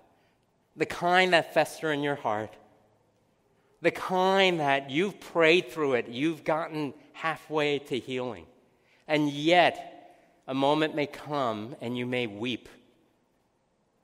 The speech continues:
over things that have been hard in your life, the way things have worked out in your family,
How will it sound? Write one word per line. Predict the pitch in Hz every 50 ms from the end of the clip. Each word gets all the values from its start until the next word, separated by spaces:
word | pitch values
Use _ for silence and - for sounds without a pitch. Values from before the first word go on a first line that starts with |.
| _ _ _ _ _ _ _ _ _
over | 165 180 175 147 156 147
things | - - 170 165 165 143
that | 151
have | 147 -
been | 151 143 120
hard | 101 123 120 113
in | 117 110 107
your | 110 110
life, | 110 127 143 120 87 - - - - - _ _ _ _ _ _ _ _ _ _ _ _ _ _ _ _ _ _ _ _ _ _ _ _ _ _ _ _ _ _ _ _ _ _ _ _ _ -
the | 143 143
way | 139 151 156 156 151
things | 151 - 165 151 135
have | 151 131
worked | 127 139 135 - 165
out | 151 143
in | 139 135 131
your | 127
family, | 120 - - 151 135 131 120 92 78 71